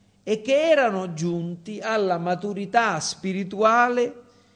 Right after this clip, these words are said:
essendo guidati da Cristo attraverso molte e varie vicissitudini, verso, attraverso prove e benedizioni godute in quegli anni.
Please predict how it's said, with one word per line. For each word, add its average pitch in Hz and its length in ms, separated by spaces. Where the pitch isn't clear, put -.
essendo 185 920
guidati 175 880
da 240 300
Cristo 196 920
attraverso 180 1200
molte 170 680
e 147 60
varie 151 560
vicissitudini, 175 1300
verso, 160 920
attraverso 175 720
prove 202 920
e 220 720
benedizioni 156 1300
godute 147 520
in 127 180
quegli 117 300
anni. 92 420